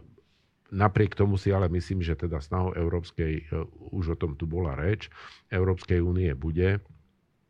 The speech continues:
aby sa rozšíril ten náš, e, covidový certifikát na čo najširšiu, z-, najprv tie krajiny, e, o ktorých bola reč, že majú p-, tendenciu alebo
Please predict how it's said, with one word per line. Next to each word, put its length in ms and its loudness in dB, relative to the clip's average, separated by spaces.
aby 240 2
sa 80 2
rozšíril 560 2
ten 240 0
náš, 400 0
e, 480 -2
covidový 560 4
certifikát 640 -2
na 160 0
čo 160 -4
najširšiu, 640 -2
z-, 160 -6
najprv 400 0
tie 160 -2
krajiny, 480 0
e, 100 -4
o 320 0
ktorých 320 0
bola 240 2
reč, 160 0
že 100 2
majú 300 0
p-, 160 -8
tendenciu 640 0
alebo 320 -2